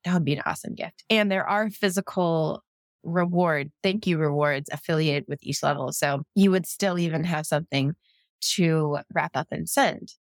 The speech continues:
for the holiday if that's something that's important to you. Just a timely plug there as far as monthly memberships. And in the same category of that, we have the digital rewards affiliated with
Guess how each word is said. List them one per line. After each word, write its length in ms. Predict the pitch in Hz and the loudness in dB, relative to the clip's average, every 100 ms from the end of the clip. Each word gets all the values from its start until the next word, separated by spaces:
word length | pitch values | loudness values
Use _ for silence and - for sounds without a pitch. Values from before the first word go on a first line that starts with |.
| _ | _
for 140 | 185 | -2
the 60 | 180 | 0
holiday 420 | 233 320 170 165 - | 0 0 0 -2 -10
if 120 | 170 | -8
that's 160 | 180 - | -6 -4
something 300 | 170 180 180 | -2 0 2
that's 200 | 175 - _ - - | 2 -2 _ -6 0
important 380 | 220 269 185 175 | 2 2 0 0
to 80 | 180 | 2
you. 220 | 175 180 - - | 2 0 -8 -2
Just 280 | 269 - - _ _ - | 0 0 -8 _ _ -6
a 60 | |
timely 540 | 208 - 190 180 175 170 | -4 -2 0 2 2 2
plug 400 | - 170 156 165 | 2 0 0 2
there 420 | 165 151 208 320 - _ _ _ _ | 2 4 0 -4 -12 _ _ _ _
as 220 | 170 170 - | -4 -4 -2
far 280 | 170 165 160 | 0 2 2
as 400 | 165 165 160 160 | 0 0 -2 -2
monthly 320 | 170 165 156 160 | -2 -2 0 2
memberships. 680 | 147 143 170 208 208 - - | 2 2 2 2 0 -6 -2
And 240 | 208 202 - _ _ 220 | 0 0 -6 _ _ 0
in 120 | 240 | 2
the 100 | 208 | 2
same 320 | - 233 240 | 2 2 2
category 520 | 254 240 247 247 240 | 0 -2 -2 -2 -2
of 80 | 185 | 0
that, 420 | 190 202 254 - - _ | 2 0 -2 -8 -16 _
we 120 | 190 | -2
have 260 | 196 190 180 | 0 0 2
the 260 | 170 156 156 | 2 2 2
digital 520 | 254 247 220 202 180 | 2 2 4 2 2
rewards 680 | 175 165 160 151 - - - _ _ _ | 0 0 0 0 -4 -10 -18 _ _ _
affiliated 500 | 170 165 160 143 - | -6 0 2 2 -2
with 160 | - | -6